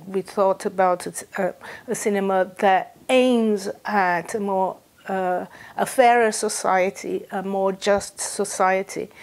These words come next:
um, by looking precisely at those underprivileged classes. Um, I think our, our film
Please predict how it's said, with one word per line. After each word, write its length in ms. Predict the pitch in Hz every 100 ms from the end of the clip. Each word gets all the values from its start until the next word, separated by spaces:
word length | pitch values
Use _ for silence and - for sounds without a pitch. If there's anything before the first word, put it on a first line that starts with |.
| - - - -
um, 580 | 196 185 185 180 175 175 _ _ _ _ _ - 214
by 280 | 190 233 214
looking 460 | 208 240 233 226 214
precisely 760 | 208 - 214 190 220 190 190
at 320 | 196 180 185
those 440 | 196 190 185 180 - -
underprivileged 960 | 196 180 175 180 180 175 170 - -
classes. 640 | - 180 180 - - - - _ - - - -
Um, 720 | - 190 180 175 175 175 180 -
I 140 | 214 208
think 360 | 226 233 214
our, 320 | 214 196 185 -
our 200 | 202 190
film 600 | - - 214 180 196 220